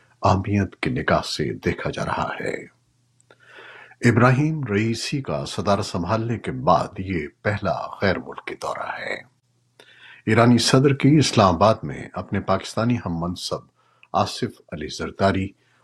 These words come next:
اور وزیر اعظم شہباز شریف کے ساتھ باضابطہ ملاقات ہوگی۔ اس دوران دونوں ممالک کے درمیان معاشی اور تجارتی تعاون کے مختلف سمجھوتوں پر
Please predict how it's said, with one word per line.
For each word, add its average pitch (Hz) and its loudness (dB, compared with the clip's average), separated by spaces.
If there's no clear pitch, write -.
اور 92 4
وزیر 110 4
اعظم 85 0
شہباز 101 -2
شریف 92 -6
کے - -10
ساتھ - -6
باضابطہ 90 -2
ملاقات - -8
ہوگی۔ - -6
اس 113 6
دوران 131 6
دونوں 120 6
ممالک 117 4
کے 120 -2
درمیان 90 -2
معاشی 98 -2
اور 113 2
تجارتی 95 -4
تعاون 85 -4
کے 85 -8
مختلف 131 0
سمجھوتوں 95 -2
پر 78 -4